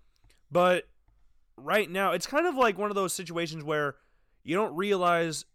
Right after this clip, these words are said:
what you had until he was gone. And that's what Andy Dalton was. A lot of Bengals fans were, there was, he,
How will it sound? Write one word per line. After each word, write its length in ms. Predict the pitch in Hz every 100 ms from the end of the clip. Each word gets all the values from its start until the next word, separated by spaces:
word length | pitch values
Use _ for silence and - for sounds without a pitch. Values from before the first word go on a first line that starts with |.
| _ _
what 260 | 151 175 151
you 80 |
had 300 | 143 160 156
until 300 | 147 139 147
he 80 | 139
was 120 | 123
gone. 320 | 120 117 - - _ _ _ _ _ _
And 240 | 147 156
that's 220 | 170 175 180
what 100 | 160
Andy 200 | 165 156
Dalton 320 | 156 147 143
was. 180 | 127 113
A 40 |
lot 140 | 139
of 60 | 147
Bengals 340 | 139 151 151
fans 240 | - 139 131
were, 220 | 151 151
there 120 | 196
was, 140 | 226 -
he, 260 | 226 233